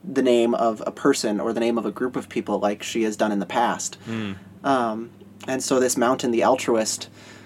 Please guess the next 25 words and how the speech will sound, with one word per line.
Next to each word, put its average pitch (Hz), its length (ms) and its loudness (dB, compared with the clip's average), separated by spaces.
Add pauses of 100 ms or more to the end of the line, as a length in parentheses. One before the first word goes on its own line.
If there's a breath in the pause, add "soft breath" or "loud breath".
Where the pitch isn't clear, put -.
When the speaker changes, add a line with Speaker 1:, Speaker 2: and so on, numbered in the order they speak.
(200 loud breath)
Speaker 1:
um, 113 420 0 (2000)
takes - 340 0
the 127 120 4
load 123 480 6
for 113 340 0 (260)
all 131 180 6
these 127 200 2
people 127 400 4
who 123 120 2
are, 110 260 6 (220)
or 139 120 8
for 143 120 2
this 139 180 6
one 160 180 8
specific - 480 0
person, 131 380 0
but 113 160 -2
we're, 110 340 0
it's 123 140 -4
implied 113 420 2
there 107 140 0
are 98 40 2
other 104 160 -2
people, 120 400 -2 (640 loud breath)
um, 113 520 0